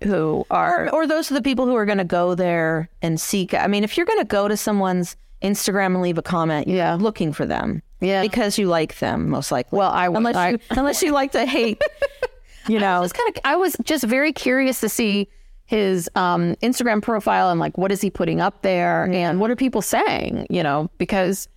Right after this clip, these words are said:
Speaker 1: I don't know. I like to, I have my opinions, but I do like to go out there and say, "Okay, what's, what's, what is everyone else talking? Am I, am I, is my opinion everybody else's or not?" And, you know,
Speaker 2: Yeah.
Speaker 1: do I need, I do it because I'm always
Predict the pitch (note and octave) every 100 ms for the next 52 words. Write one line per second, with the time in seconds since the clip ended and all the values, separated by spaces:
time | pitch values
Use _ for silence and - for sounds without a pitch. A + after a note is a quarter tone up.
0 | - - - - - - - - - -
1 | G#3+ E4 E3+ - B3 D#4 C#4+ - A3+ E3
2 | - - G#3+ A#3+ C#4 B3 G3+ E3 - D#4
3 | D#4 E3 E3 - F3 E3+ G3 C4 F#3+ F3
4 | E3+ E3 G3 D3 D3+ E3+ E3 F3 E3 D#3+
5 | - - F#3 G3 - - F#3 C4+ C#4+ G3+
6 | G#3+ G3+ G3+ F3 F#3 E4 - - D3+ C#3+
7 | D#3 D#3+ E3 F#3 F#3 F3+ F#3 F3+ F3+ F3+
8 | F3+ - - - - - - - - F#3
9 | E3+ E3 E3 G3 F3+ F3 E3+ E3 C#3+ -
10 | - - E3+ E3+ E3 F#3+ E4 C5 C5+ D4+
11 | E3 E3+ C4+ F4+ - F#3+ E3 G3 - -
12 | - F3+ E3+ E3+ F3+ F3+ E3+ - - -
13 | F#3+ F3 E3+ G3 F#3+ A3+ C4 B3+ - -
14 | A#3 D4+ C4 C#4+ - A#3 A3 A3+ A#3+ G#3+
15 | G3